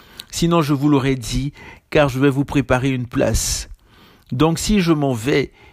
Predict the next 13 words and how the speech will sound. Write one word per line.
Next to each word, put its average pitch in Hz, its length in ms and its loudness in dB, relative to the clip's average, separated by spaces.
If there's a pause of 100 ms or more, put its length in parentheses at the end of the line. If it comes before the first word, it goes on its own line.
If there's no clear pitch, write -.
(160)
et 139 200 2
vous 156 440 -2 (180)
prépare 147 440 2
une 139 140 -2
place, 147 460 0
je 131 120 -2
reviendrai 139 680 -2 (220)
et 131 80 0
je 123 100 2
vous 147 160 0
prendrai 196 500 0
avec 170 280 0
moi, 160 320 2